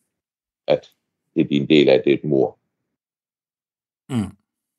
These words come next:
Speaker 1: Jeg vil ikke tro, det er en øvelse, for eksempel, ikke? I det tilfælde her, så er det, så er det sådan en faldskærmsjægergruppe,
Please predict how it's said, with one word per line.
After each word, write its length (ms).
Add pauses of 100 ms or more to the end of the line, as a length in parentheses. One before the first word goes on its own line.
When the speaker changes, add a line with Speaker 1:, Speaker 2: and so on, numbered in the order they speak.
(140)
Speaker 1:
Jeg 80
vil 60
ikke 120
tro, 160
det 60
er 40
en 120
øvelse, 340
for 80
eksempel, 400
ikke? 220 (100)
I 100
det 200
tilfælde 400
her, 180
så 140
er 40
det, 260 (440)
så 100
er 60
det 120
sådan 180
en 80
faldskærmsjægergruppe, 1120